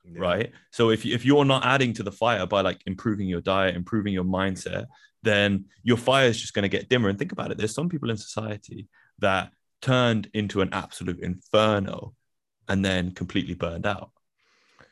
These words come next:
Speaker 2: right? That
Speaker 1: This is
Speaker 2: got
Speaker 1: true.
Speaker 2: super, super successful and then lost all their money.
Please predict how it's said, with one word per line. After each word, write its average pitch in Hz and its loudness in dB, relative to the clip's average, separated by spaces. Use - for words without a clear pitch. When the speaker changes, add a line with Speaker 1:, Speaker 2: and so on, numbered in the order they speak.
Speaker 2:
right? 90 -8
That 104 0
Speaker 1:
This 101 -2
is - -6
Speaker 2:
got 113 2
Speaker 1:
true. - -10
Speaker 2:
super, 131 4
super 123 -4
successful - -10
and 101 0
then 104 4
lost 95 -2
all 123 8
their 98 6
money. 92 -4